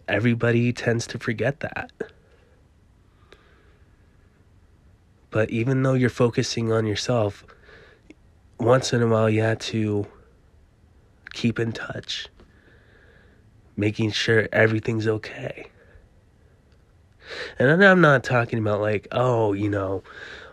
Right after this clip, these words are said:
I have to baby them, or, oh, you know, like, we have to, you know,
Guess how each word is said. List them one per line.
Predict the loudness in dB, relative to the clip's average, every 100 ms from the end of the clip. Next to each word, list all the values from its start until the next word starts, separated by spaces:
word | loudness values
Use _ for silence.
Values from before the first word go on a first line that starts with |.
| -10
I | -2 0
have | 0
to | -2
baby | -2 0 2 2 -2
them, | -2 -2
or, | -2 -2 -2 0
oh, | 2 2
you | 2 0
know, | -2 -2 -2
like, | -2 -2 -6 -8 -16 -20 -20 -20 -16 -4
we | -2
have | 0 0 -2
to, | -4 -2 -2 -2 -6 -16 -20 _ _ -20 -16 -4
you | 0
know, | 2 2 0 -2